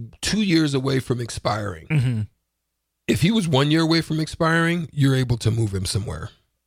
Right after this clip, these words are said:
Speaker 2: Talk about that real quick. What is the value of an expiring contract for an N B A team?
Speaker 1: Well, they,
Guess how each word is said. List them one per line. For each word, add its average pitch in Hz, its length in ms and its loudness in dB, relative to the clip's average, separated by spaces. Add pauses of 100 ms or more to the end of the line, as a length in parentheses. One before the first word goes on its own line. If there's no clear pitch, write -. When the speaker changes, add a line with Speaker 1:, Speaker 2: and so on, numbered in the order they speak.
(300)
Speaker 2:
Talk 285 240 4
about 208 240 4
that 170 220 2
real 170 160 0
quick. - 420 -6 (360)
What 190 280 2
is 302 220 0
the 208 100 0
value 180 400 2
of 175 80 -2
an 165 80 -4
expiring 160 680 2
contract 123 600 -4
for 170 160 0
an 147 80 2
N 127 140 -2
B 117 140 -8
A 90 100 -6
team? - 260 -16 (640)
Speaker 1:
Well, 139 540 4 (320)
they, 160 400 0